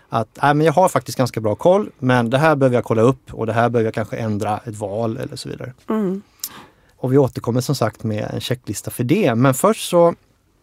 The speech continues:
Speaker 1: så tänkte jag att vi ska börja ge lite grunder, lite definitioner just för att, eh, det kanske, man har ju lite olika kunskaper beroende kanske på hur länge man har jobbat eller om man är nära pension eller om man precis har,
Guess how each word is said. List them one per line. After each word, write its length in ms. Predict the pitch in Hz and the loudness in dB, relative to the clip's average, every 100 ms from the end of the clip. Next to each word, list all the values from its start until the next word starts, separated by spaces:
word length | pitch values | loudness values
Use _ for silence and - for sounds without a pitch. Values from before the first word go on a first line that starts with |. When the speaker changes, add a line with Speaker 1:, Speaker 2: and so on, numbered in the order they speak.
| _ _ - - | _ _ -12 -10
Speaker 1:
så 100 | - | 0
tänkte 240 | 147 131 | 0 2
jag 60 | 107 | 0
att 40 | |
vi 60 | 113 | 0
ska 260 | - 123 127 - - _ - _ _ | 2 2 0 -20 -20 _ -20 _ _
börja 420 | 135 123 135 127 131 | -8 2 4 6 6
ge 160 | 127 | 4
lite 260 | 113 - 117 | 0 -2 -2
grunder, 540 | 117 156 151 117 135 | 2 2 2 2 2
lite 200 | 156 147 | 0 -2
definitioner 840 | 135 131 - 131 - 147 180 202 180 | 0 0 0 -2 0 0 2 2 2
just 320 | 120 104 - | 2 0 -4
för 120 | - | -2
att, 340 | 117 107 _ 131 | -2 -2 _ -4
eh, 60 | |
det 100 | 120 | -4
kanske, 260 | 127 131 - | -4 -6 -4
man 200 | 131 135 | -2 0
har 80 | 139 | 0
ju 40 | |
lite 180 | 127 - | -2 -6
olika 640 | 160 131 117 131 - 151 139 | -6 -4 -2 -2 0 -2 0
kunskaper 520 | 160 123 - 110 117 | -2 -2 -2 -4 -4
beroende 340 | 110 107 104 | -2 -2 -4
kanske 240 | 107 107 - | -6 -10 -10
på 120 | 107 | -8
hur 60 | |
länge 200 | 104 104 | -6 -6
man 120 | 104 104 | -8 -6
har 40 | |
jobbat 560 | 110 104 131 175 _ 143 | -8 -4 -4 -4 _ -8
eller 160 | 127 | -4
om 60 | 117 | -4
man 100 | 113 | -2
är 60 | |
nära 280 | 110 113 104 | 0 0 -4
pension 480 | 101 107 - 123 156 | -6 -10 -8 -6 -6
eller 100 | 139 | -6
om 60 | 123 | -6
man 100 | 113 | -6
precis 340 | 113 110 104 | -10 -10 -8
har, 220 | 104 107 | -8 -8